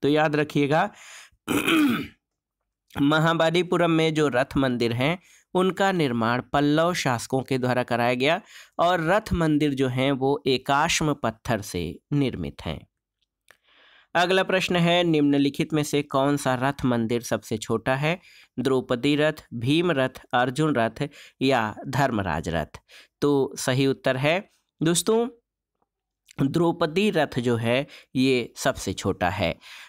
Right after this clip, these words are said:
पल्लवकालीन जो मंदिर हैं, मामल्ल शैली में बने मंदिर या रथ हैं, ये एकाश्मक मंदिरों में द्रौपदी रथ सबसे छोटा है। इसमें किसी प्रकार का अलंकरण नहीं मिलता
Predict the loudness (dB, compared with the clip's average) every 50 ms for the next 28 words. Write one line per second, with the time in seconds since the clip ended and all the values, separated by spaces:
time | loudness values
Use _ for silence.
0 | _ _ 0 2 2 4 4 4 2 0 0 0 0 2 2 2 2 2 2 0
1 | 0 0 2 2 2 2 2 2 2 0 0 0 0 0 0 -2 0 0 0 -2
2 | -4 -4 -2 -2 0 0 0 0 0 0 -2 -2 -2 0 0 0 0 0 -2 -2
3 | -2 -4 -4 -2 -2 -2 -2 -2 -4 -2 -2 -4 -4 -4 -6 -12 _ -4 -2 -2
4 | 0 0 0 0 -2 -2 -4 -4 -2 0 0 -2 -2 -6 -12 -20 -20 -20 _ 0
5 | 0 0 0 0 0 0 0 0 0 0 0 0 -2 -2 -2 -2 0 0 0 0
6 | 2 0 0 0 0 0 0 0 -2 -2 -6 -4 -2 0 0 0 0 -2 -2 -2
7 | -2 -2 -2 -4 -4 -4 -4 -4 -4 -2 -4 -6 -4 -4 -6 -6 -2 -2 -2 0
8 | 0 -2 -2 -4 -8 _ _ _ _ -4 -4 -2 0 0 -2 0 -2 -4 -4 -4
9 | -4 -2 -4 -2 0 0 -2 -2 0 -2 -2 -2 -2 -2 -2 0 0 -2 -2 -4
10 | -4 -4 -4 -4 -4 -4 -2 -2 0 0 0 -2 -4 -2 -2 -2 -2